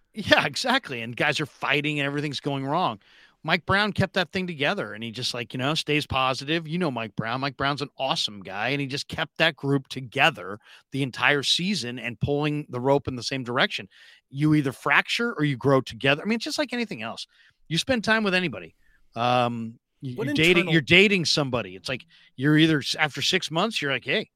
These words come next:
Speaker 1: this is working out. We get along great. We're hanging out. It's awesome. She loves me. I love her. Uh, we don't grind on each other's gears. We're made for each other."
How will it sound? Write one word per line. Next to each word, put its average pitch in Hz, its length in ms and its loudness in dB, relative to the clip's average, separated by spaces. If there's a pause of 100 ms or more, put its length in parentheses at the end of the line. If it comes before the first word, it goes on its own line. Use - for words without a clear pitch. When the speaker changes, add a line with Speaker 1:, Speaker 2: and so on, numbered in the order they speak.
(100)
Speaker 1:
this 131 140 -8
is 175 100 -10
working 117 320 -10
out. 170 220 -2
We 135 100 -4
get 131 160 0
along 123 260 -2
great. 147 260 0
We're 113 80 -8
hanging 120 260 -4
out. 165 280 2
It's - 140 -14 (320)
awesome. 151 380 0
She 143 200 -6
loves 135 220 -2
me. 156 200 -6
I 147 80 -2
love 123 260 -2
her. 180 320 -2 (360)
Uh, 120 520 -2
we 131 140 -2
don't 143 120 -2
grind 139 360 0
on 139 100 -2
each 135 160 -4
other's 131 220 -4
gears. 175 440 -2
We're 113 260 -6
made 180 260 2
for 139 100 -8
each 117 180 -8
other." 87 220 -14